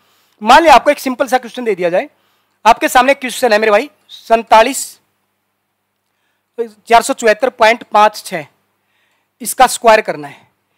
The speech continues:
इसका क्या करना? स्क्वायर करना है, ठीक है। चार सौ चौहत्तर, चार सौ चौहत्तर पॉइंट पाँच छह,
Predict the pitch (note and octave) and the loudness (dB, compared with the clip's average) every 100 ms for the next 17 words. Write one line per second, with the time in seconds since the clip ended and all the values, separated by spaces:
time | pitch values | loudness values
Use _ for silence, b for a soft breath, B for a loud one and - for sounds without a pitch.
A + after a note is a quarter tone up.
0 | _ _ _ G#3 - C4 C4+ C4 B3 C4 | _ _ _ -6 0 2 2 2 0 -2
1 | - G#3 G3+ F3 E3+ A#3 C#4+ - _ _ | 0 -2 -2 -6 -6 -6 -6 -8 _ _
2 | _ - G#3+ G#3+ C4+ A3+ G3 B3+ C4+ - | _ 0 0 0 -4 -4 -4 -4 -8 -12
3 | _ _ _ _ _ _ G#3+ G#3+ C4 B3+ | _ _ _ _ _ _ 0 0 -2 -6
4 | A3 G3 - B3 - G3+ G3+ G#3 D4 - | -4 -4 -2 -8 -4 -2 -2 -4 -10 -12
5 | _ _ _ _ _ _ - A#3 A#3+ - | _ _ _ _ _ _ 2 2 2 -4
6 | G#3 F#3 | -4 -4